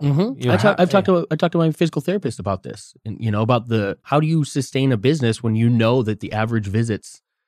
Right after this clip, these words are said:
Speaker 1: of your P T business is eight to twelve? Like, that's the most
Speaker 2: Yeah.
Speaker 1: time you have with, with most of these clients
Speaker 2: Because the
Speaker 1: coming through your business.
Speaker 2: insurance will only pay for eight to twelve.
Speaker 1: Yeah, yeah,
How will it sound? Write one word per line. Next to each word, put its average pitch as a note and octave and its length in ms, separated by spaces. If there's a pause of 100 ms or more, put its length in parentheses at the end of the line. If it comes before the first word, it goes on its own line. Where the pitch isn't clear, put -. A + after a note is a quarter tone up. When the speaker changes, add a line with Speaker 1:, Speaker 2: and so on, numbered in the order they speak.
(360)
Speaker 1:
of A2 140
your G#2 140
P A2 160
T A2 240
business F#2+ 420
is F#2+ 540 (160)
eight G#2+ 140
to G2+ 80
twelve? A2+ 340 (640)
Like, F#2+ 200
that's - 240
the F#3 120
most B2+ 540 (160)
Speaker 2:
Yeah. A2+ 160
Speaker 1:
time D#3+ 240
you A#2 120
have C3 260
with, A#2 320
with A#2 280 (160)
most A#2+ 460
of A#2+ 60
these A#2 340
clients C3 300
Speaker 2:
Because - 20
the - 60
Speaker 1:
coming A2+ 120
through C3+ 120
your A#2 80
business. A2 180
Speaker 2:
insurance G2+ 280
will G#2 100
only G#2 260
pay G2 260
for G2 140
eight F#2 180
to F2+ 80
twelve. F#2 280
Speaker 1:
Yeah, A3 80
yeah, G3+ 300